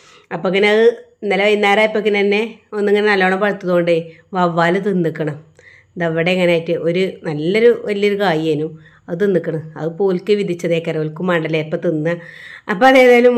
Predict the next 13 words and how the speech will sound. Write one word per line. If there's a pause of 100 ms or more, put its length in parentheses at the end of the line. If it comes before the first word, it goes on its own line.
ഓല
അത്
തിന്ന്
കഴിഞ്ഞിരിക്കണം.
അപ്പൊ
ഇങ്ങനെ
നമ്മള്
മുറ്റൊക്കെ
അടിച്ചുകൊണ്ട് (140)
നമ്മള് (120)
റെഡിയാക്കിയാണ്ട് (600)
വെച്ചിട്ടുണ്ട്
ട്ടോ.